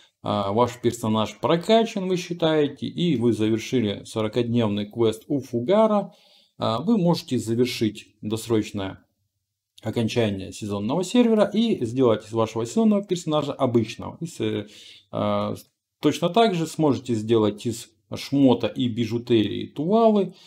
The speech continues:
а, ту, которую вы хотите перенести, обычный шмот, который вы сможете надевать на любого персонажа. Итак, что вам нужно будет сделать? Пятого числа вам нужно будет подойти к Фугару. Но, ребят, сразу скажу,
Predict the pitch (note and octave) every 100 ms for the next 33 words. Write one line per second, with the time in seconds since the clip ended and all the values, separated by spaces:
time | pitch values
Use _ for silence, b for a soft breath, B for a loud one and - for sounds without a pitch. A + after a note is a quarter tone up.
0 | B B A2+ G#2 C#3 A#2 G#2+ G#2+ G#2 G2+
1 | A2+ - - A2 C3+ D#3+ G3 G3+ A3+ A3
2 | - E3 C#3+ C#3 - G#2 F#2 - G#3 A3+
3 | A3+ A#2+ E3 D#3+ G#2+ A#2+ C3 - G2 F#2
4 | A2 B2 - B B A2+ E3 G3+ B2+ A2+
5 | G#2 A2 A2+ - _ B2+ A#2+ C3 C#3 A#2+
6 | F#2+ - _ _ _ _ D3 E3+ A3 -
7 | A3+ A3+ G#3+ F3 F3 E3+ E3 C3 A#2 C#3
8 | G#2+ - - _ _ _ _ - A3 A3
9 | D3+ D3+ - A#3 G3+ D3 B2+ A2+ G#2 G2+
10 | G#2 G#2+ A2 B2+ - G3 A#3+ A3+ F#3 G#3
11 | F#3+ F#3 F3 F3+ F3+ D#3+ - D3+ A#2+ G#2+
12 | -